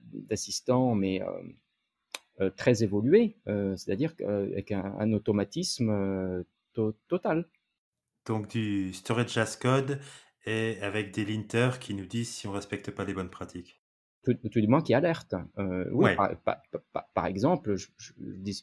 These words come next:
Speaker 1: je, je faisais référence tout à l'heure au, au, au niveau des, des critiques des, des cyberattaques, du taux de ransomware actuellement en France et, et dans le monde entier. Bon, ben, euh, dans, dans cette, ce, ce portail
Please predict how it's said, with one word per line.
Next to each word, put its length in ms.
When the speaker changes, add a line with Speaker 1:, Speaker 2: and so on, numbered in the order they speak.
Speaker 1:
je, 140
je 120
faisais 260
référence 480
tout 140
à 40
l'heure 200
au, 280
au, 180
au 80
niveau 320
des, 400
des 280
critiques 380
des, 140
des 160
cyberattaques, 800
du 60
taux 160
de 80
ransomware 720
actuellement 500
en 60
France 360
et, 180
et 40
dans 100
le 60
monde 160
entier. 360
Bon, 220
ben, 340
euh, 680
dans, 500
dans 180
cette, 320
ce, 240
ce 100
portail 560